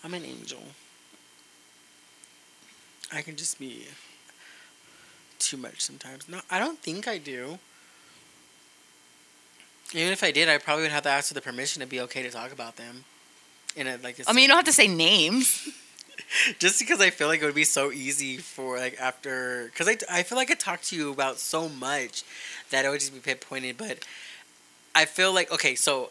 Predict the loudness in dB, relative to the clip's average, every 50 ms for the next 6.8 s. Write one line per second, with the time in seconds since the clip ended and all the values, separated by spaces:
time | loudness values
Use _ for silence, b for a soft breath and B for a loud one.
0 | -6 2 4 6 6 6 4 4 4 4 4 4 4 2 2 4 4 2 2 0
1 | -4 -6 -2 0 0 2 0 -2 -4 -8 -14 -16 -18 -20 b b b b b b
2 | b b -20 -16 -10 -2 0 2 2 2 2 2 0 -2 -4 -4 -6 -8 -10 -16
3 | b b b b b b b b b b -20 -20 -20 -20 -20 -20 -20 -20 -8 0
4 | 2 4 4 6 4 4 4 2 2 2 0 -2 -6 -8 -10 -14 -20 -20 -20 -20
5 | -20 -20 -20 -20 -20 -20 -20 -14 -2 4 6 8 8 8 6 2 -2 -4 -4 -6
6 | -6 -8 -6 -6 -4 -2 -2 -2 -2 -2 -2 -2 -2 -4 -4